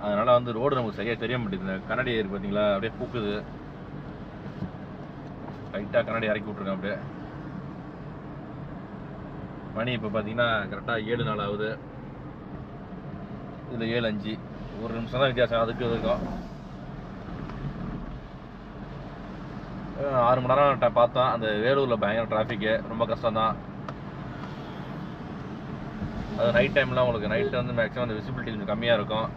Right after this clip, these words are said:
அதனால வந்து நம்ம கொஞ்சம் மீடியம் ஸ்பீட்ல போவோம், ஒண்ணு வேகமா போலாங்க, மீடியமா அப்படியே தஞ்சாவூர் போய் சேர்ந்துருவோம், சரிங்களா? மழை பெய்யறதுக்கான வாய்ப்புகள் இருக்கு நினைக்கிறேன் நிறையா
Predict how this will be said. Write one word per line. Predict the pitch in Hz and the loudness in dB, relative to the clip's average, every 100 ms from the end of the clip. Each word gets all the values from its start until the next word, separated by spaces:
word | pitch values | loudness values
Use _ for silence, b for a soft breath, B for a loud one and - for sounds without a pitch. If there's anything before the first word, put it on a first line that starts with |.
| - - - - - - 110 | -6 -8 -8 -8 -8 -4 0
அதனால | 113 127 | 6 6
வந்து | 123 127 | 6 4
நம்ம | 113 110 104 | 6 4 4
கொஞ்சம் | 101 101 107 | 2 2 2
மீடியம் | 127 127 | 2 0
ஸ்பீட்ல | 120 123 123 123 | 0 2 2 6
போவோம், | 117 110 113 101 | 4 6 4 2
ஒண்ணு | 110 113 | 2 6
வேகமா | 123 127 110 | 6 6 4
போலாங்க, | 110 107 107 113 - - - - - - | 2 2 2 -2 -4 -6 -6 -8 -8 -2
மீடியமா | 120 123 127 | 2 4 6
அப்படியே | 120 123 120 | 6 6 6
தஞ்சாவூர் | 110 123 107 | 6 4 4
போய் | 113 | 2
சேர்ந்துருவோம், | 113 110 107 - 104 | 0 4 2 2 0
சரிங்களா? | 104 107 104 95 - - - - - - - - | 0 2 2 2 -6 -8 -8 -6 -8 -8 -8 0
மழை | 113 127 | 6 6
பெய்யறதுக்கான | 117 113 110 107 | 6 2 2 2
வாய்ப்புகள் | 110 110 113 | 2 2 0
இருக்கு | 107 104 | 0 -2
நினைக்கிறேன் | 104 101 98 | -4 -4 -2
நிறையா | 101 | 0